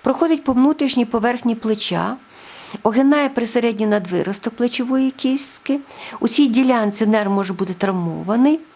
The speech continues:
На передпліччі лежить разом із ліктьовою артерією, іннервує ліктьовий згинач кисті та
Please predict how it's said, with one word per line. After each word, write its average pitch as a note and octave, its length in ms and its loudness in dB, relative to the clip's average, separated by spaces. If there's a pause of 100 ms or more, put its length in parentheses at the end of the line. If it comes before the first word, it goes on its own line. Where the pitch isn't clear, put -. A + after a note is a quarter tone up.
(500)
На A#3+ 100 2
передпліччі C#4+ 720 2
лежить A3 440 0
разом G3+ 480 -2
із G3 180 -2
ліктьовою G3+ 500 0
артерією, E3+ 680 -2 (360)
іннервує A3+ 640 2
ліктьовий G3+ 480 0
згинач F#3 480 -2
кисті C4+ 460 -2
та C4 280 -2